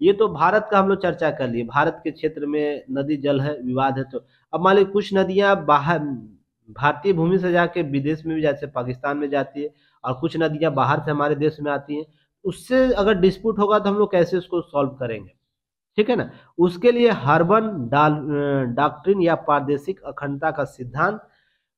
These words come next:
बर्लिंग सिद्धांत, बहुत सा सिद्धांत है, पर जो महत्वपूर्ण उस पर हम लोग चर्चा करेंगे।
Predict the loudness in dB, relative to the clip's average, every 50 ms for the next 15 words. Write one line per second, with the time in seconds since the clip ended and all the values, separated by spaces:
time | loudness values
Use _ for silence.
0 | _ _ 0 2 2 2 4 2 0 0 0 -2 -2 -2 -2 -2 -4 -4 -6 -6
1 | -4 -4 0 0 0 0 0 -4 -4 -4 -6 -4 -4 -4 -4 -4 -6 -8 -10 -10
2 | -6 -6 -6 -6 -4 -6 -6 -6 -6 -6 -8 -10 -12 -6 -6 -4 -4 -4 -6 -6
3 | -8 -6 -4 -4 -4 -4 -4 -8 -10 -10 -8 -10 -12 -10 -12 -16 -16 -14 -16 -18
4 | -20